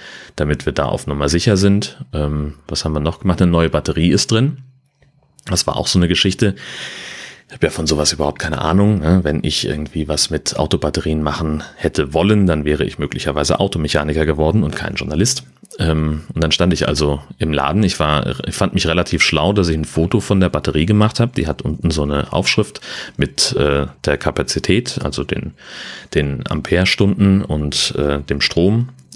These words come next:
Ähm, ja,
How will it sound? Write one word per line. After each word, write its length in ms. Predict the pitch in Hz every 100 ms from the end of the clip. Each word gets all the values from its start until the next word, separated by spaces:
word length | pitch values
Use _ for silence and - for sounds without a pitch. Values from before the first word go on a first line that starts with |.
| -
Ähm, 320 | 78 76 73 - _ _ _ _ _ _ _ _ _ _ _ _ _ _ _ _ _ _ _ _ _ _ _
ja, 120 | -